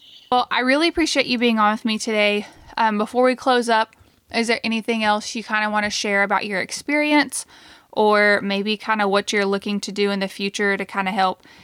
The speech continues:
manage and maintain, um, your lymphedema, or just, like, what you're doing to kinda learn more about it, kinda where you're at in your journey?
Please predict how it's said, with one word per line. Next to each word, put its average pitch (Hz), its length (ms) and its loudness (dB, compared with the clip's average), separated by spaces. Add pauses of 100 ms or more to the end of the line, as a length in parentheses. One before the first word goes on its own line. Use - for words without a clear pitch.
(160)
manage 233 420 2
and 208 140 -2
maintain, 196 800 -4
um, 185 560 -2 (840)
your 208 160 -4
lymphedema, 202 640 2
or 214 160 4
just, 190 160 -6
like, 190 160 -2
what 202 140 -2
you're 202 100 -2
doing 196 320 0
to 202 140 -10
kinda 190 260 -2 (420)
learn 262 240 6
more 262 200 6
about 240 320 2
it, 240 420 0
kinda 202 480 0
where 214 160 0
you're 208 200 0
at 208 260 0
in 202 80 -4
your 196 140 -2
journey? 214 400 0